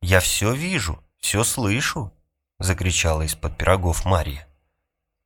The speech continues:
"Слышу, слышу!" — рявкнул медведь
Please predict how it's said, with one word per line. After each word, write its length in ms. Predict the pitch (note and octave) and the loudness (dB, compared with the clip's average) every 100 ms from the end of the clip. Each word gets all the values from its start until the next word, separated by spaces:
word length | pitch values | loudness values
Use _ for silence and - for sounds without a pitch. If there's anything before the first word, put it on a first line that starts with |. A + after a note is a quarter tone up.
| _ _ _ _ | _ _ _ _
"Слышу, 640 | - F2 G#2 G#2+ F#2+ F2+ | 0 4 6 6 2 0
слышу!" — 720 | F#2 - F2 G2+ G#2+ F#2 F2 | -2 -4 -2 0 0 -2 -2
рявкнул 480 | F2 E2 D#2 - E2 | 0 0 0 -4 -4
медведь 540 | E2+ E2+ E2 E2 D#2 | -2 -2 -4 -6 -6